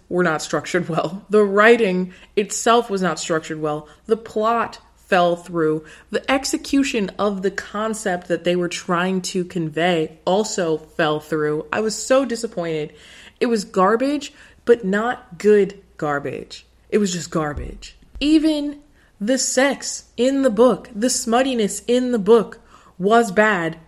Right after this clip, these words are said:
because of the way that they structured the book. I think the reason why I feel so strongly about this is because the book had so much potential.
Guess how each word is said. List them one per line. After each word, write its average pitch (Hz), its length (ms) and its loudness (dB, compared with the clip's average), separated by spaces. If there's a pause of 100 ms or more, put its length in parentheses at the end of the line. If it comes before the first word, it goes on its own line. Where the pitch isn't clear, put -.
(100)
because 226 520 2
of 214 120 2
the 208 100 4
way 180 500 2 (260)
that 185 160 0
they 190 120 4
structured 180 540 -2
the 170 60 -6
book. 156 340 -6 (1300)
I 233 60 2
think 294 240 -2
the 254 80 -2
reason 202 260 2
why 175 140 0
I 175 60 0
feel 175 180 -2
so 170 180 -2
strongly 160 440 -4
about 180 300 -2
this 196 380 -4
is 190 140 -2
because 185 480 -2
the 190 80 -4
book 185 260 -4
had 254 200 -4
so 175 180 -4
much 180 180 -4
potential. 185 640 -6